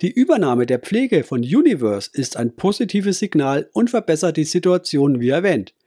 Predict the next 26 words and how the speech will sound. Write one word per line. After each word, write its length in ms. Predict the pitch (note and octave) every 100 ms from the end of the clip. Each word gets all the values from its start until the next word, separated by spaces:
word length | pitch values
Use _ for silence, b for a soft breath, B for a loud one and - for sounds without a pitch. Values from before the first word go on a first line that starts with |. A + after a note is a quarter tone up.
| _ -
Dass 220 | E3 -
die 220 | E3+ D#3+
Multiverse-Paketquelle 1400 | C#3+ F#3 D#4 D#4 F3+ C3 A#2 - - D3+ D3 - D3+ C#3+
weiterhin 640 | D#3 A3 - F#3 F3+ G3 -
im 340 | D3+ D#3 D#3 -
ungeklärten 760 | C4 C4 A#3+ G3+ G3 - D#3+
Zustand 560 | - C4+ - E3 C3+ -
ist, 340 | D3+ E3+ -
was 180 | C#3+ -
die 180 | C#3 -
Zuständigkeit 880 | - C4+ - C3 B2 - C3 -
anbetrifft, 560 | C3+ C#3 D#3 - G#3 - _ -
ist 320 | F3+ - E3
weiterhin, 600 | E3+ G3 F3+ F3 F3 E3
sagen 280 | F3 E3 E3+
wir 80 |
mal, 180 | E3 D#3
ein 280 | - C#3 C3
bitterer 420 | A3+ A#3+ G#3 F#3+
Beigeschmack. 720 | F#3+ G3+ G#3 D#3+ - G#2+ - _ _ _ _ _ _ -
Aber 260 | E3 F3
das 200 | E3+ D#3+
ist 120 | E3+ E3+
jetzt 240 | D#3 -
nichts 260 | D#3+ - F3
Neues. 480 | F#3 A2 E2 -